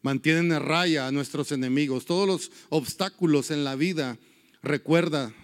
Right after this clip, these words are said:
Dios te ha dado un arco, el arco de sus promesas. Dispáralo. No lo tengas colgado ahí en la pared, así como que de, de colección, ¿verdad? Úsalo.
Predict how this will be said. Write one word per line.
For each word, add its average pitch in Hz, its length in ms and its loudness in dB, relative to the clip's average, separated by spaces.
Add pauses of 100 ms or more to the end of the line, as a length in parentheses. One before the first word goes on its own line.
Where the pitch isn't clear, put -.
(380)
Dios 143 280 0
te 156 100 -2
ha 143 40 -2
dado 143 200 -2
un 131 140 -4
arco, 120 400 -10 (640)
el 113 180 -6
arco 120 500 -6 (120)
de 120 160 -6
sus - 180 -12
promesas. 113 920 -10 (580)
Dispáralo. 156 680 -2 (680)
No 147 100 0
lo 220 140 4
tengas 220 320 0
colgado 185 540 4
ahí 175 100 2
en 190 100 2
la 185 120 0
pared, 180 420 0
así 170 220 0
como 180 300 2
que 131 520 0
de, 131 340 -2
de 135 180 -4
colección, 143 720 0
¿verdad? 139 320 -4 (360)
Úsalo. 240 500 2